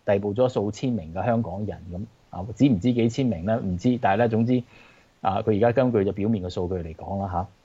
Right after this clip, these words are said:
咁佢呢就冇提到啊，石頭你有提到呢，誒，誒，法輪功學員啊，呢個 Tibetan 啊，啊，呢啲。其實呢，你知我哋成日都講呢，法輪功學員嘅呢個被活摘器官啊，被中共搞呢樣嘢。其實呢樣嘢非常之邪惡㗎。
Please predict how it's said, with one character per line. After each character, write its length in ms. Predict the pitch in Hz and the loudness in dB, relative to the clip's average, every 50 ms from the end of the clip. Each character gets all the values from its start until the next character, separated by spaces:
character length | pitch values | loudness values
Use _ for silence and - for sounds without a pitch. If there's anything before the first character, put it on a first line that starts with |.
| _ _ _ _ | _ _ _ _
咁 140 | - - 233 | 0 2 4
佢 160 | - 180 170 | 6 4 6
呢 100 | 208 226 | 6 6
就 120 | 185 190 165 | 4 2 0
冇 180 | 131 131 151 | 2 0 -2
提 220 | - 120 101 95 101 | -2 -4 -6 -6 -2
到 120 | 131 135 | 0 0
啊， 160 | 143 160 170 | 2 2 0
石 140 | 165 - 123 | 0 -2 -4
頭 140 | 104 98 95 | -6 -4 -4
你 80 | 107 | -4
有 60 | 120 123 | -4 -4
提 60 | 104 | -6
到 180 | 98 90 110 120 | -6 -4 -2 0
呢， 400 | 139 147 - 78 113 107 104 110 - 69 | 0 0 -2 -2 -4 -6 -6 -6 -8 -10
誒， 60 | 104 | -10
誒， 20 | |
法 160 | 101 - 123 107 | -4 -2 -2 -2
輪 100 | 92 87 | -2 -4
功 160 | 127 135 131 | -4 -6 -6
學 220 | 117 101 98 98 | -6 -8 -8 -10
員 160 | 85 85 85 | -12 -14 -10
啊， 160 | 95 101 101 110 | -6 -6 -4 -2
呢 80 | 127 | 0
個 220 | 131 127 110 101 - - _ - | 2 2 2 2 0 -8 _ -4
Tibetan 520 | - 107 135 135 147 139 - 90 78 82 | 0 2 4 4 4 2 0 -10 -12 -10
啊， 160 | 87 92 92 - _ _ _ _ _ _ _ _ _ _ _ _ _ _ _ | -10 -12 -12 -12 _ _ _ _ _ _ _ _ _ _ _ _ _ _ _
啊， 160 | - 92 90 | -12 -10 -6
呢 100 | 98 117 | -2 -2
啲。 200 | 117 117 117 117 120 - _ _ _ _ _ _ - | 0 0 0 -2 -4 -10 _ _ _ _ _ _ 0
其 160 | - 160 165 | 2 4 6
實 100 | 170 202 | 6 6
呢， 100 | 220 247 | 6 6
你 160 | 220 190 185 | 4 2 0
知 200 | 156 156 - 240 214 | -2 -2 -4 -4 -2
我 140 | 165 156 151 | 0 2 2
哋 60 | 135 | 0
成 120 | 113 127 104 | 0 -2 -2
日 40 | |
都 80 | 131 180 | -2 -2
講 220 | 170 - 117 143 | -2 0 0 0
呢， 100 | 160 160 | 0 0
法 140 | 135 143 127 107 | 0 0 -2 -2
輪 60 | 110 | -2
功 100 | 147 170 | -4 -2
學 100 | 139 131 98 | -4 -4 -6
員 80 | 92 101 | -4 -6
嘅 120 | 113 135 | -6 -6
呢 60 | 147 | -2
個 100 | 143 135 | -2 -2
被 160 | 110 - 107 | -2 -2 -4
活 100 | 104 110 104 | -4 -4 -6
摘 160 | - 123 101 | -4 -6 -6
器 200 | 113 - 123 113 | -4 -4 -2 -2
官 240 | 113 - 135 131 120 | -2 -2 -2 -2 -2
啊， 20 | 107 | 0
被 140 | 95 95 | -2 -2
中 200 | 95 104 123 123 | -2 -2 -2 -2
共 180 | 113 101 90 87 | 0 -2 -4 -6
搞 180 | 87 - 95 101 | -6 -6 -4 -2
呢 80 | 104 | -2
樣 120 | 104 92 82 | -2 -2 -4
嘢。 200 | 80 80 78 - _ _ - - - | -8 -10 -12 -14 _ _ -16 -4 0
其 60 | - | 4
實 60 | 165 262 294 | 4 6 6
呢 40 | 294 | 6
樣 240 | 254 208 151 147 | 6 6 6 6
嘢 40 | 180 | 4
非 200 | 180 - 277 247 | 2 2 2 2
常 160 | 170 143 113 | 4 4 2
之 80 | 123 196 | 2 0
邪 300 | - - - 98 82 87 | -2 -4 -6 -8 -6 -6
惡 160 | 87 85 90 | -6 -8 -6
㗎。 140 | - 92 85 | -8 -10 -10